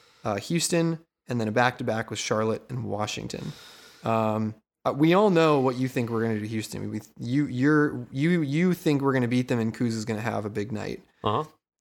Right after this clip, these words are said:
Speaker 1: That's your, that's your general prediction when it <laughs> comes to
Speaker 2: <laughs> When it comes
Speaker 1: Houston.
Speaker 2: to Rockets, <laughs>
Speaker 1: When it comes
Speaker 2: across
Speaker 1: to the
Speaker 2: the board.
Speaker 1: Rockets.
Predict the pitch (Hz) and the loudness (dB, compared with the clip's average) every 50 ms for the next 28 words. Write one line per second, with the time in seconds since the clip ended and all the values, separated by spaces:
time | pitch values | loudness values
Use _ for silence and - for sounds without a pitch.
0 | _ _ _ _ - 110 110 110 - 117 107 104 104 - - - 110 107 104 - | _ _ _ _ -4 -2 -2 -2 0 -2 0 -2 -2 -4 -4 -2 -2 0 0 0
1 | 110 104 107 110 107 104 104 104 101 - 104 104 107 - - - 107 - - 147 | -2 0 0 0 0 0 0 -2 -2 -2 -2 -2 -2 -2 -4 -6 -4 0 0 2
2 | - - - - 165 - 202 202 170 147 143 131 151 151 175 170 147 147 147 180 | 2 2 2 0 -2 -2 -2 -2 0 0 0 2 2 2 2 2 2 2 2 2
3 | 170 147 - - 156 147 131 147 135 117 165 - - 185 - - 147 - - - | 2 0 0 0 0 0 0 -2 -2 0 0 0 0 0 -2 -2 -6 -4 -4 -4
4 | - - 131 139 - - - 143 143 - 156 - - 202 156 - 175 185 190 180 | -4 -2 -2 -2 -2 0 0 2 2 2 0 2 2 2 4 4 4 4 4 2
5 | - - 120 123 120 127 139 156 143 - 127 - - | 2 0 2 4 6 6 6 4 4 0 -2 -4 -12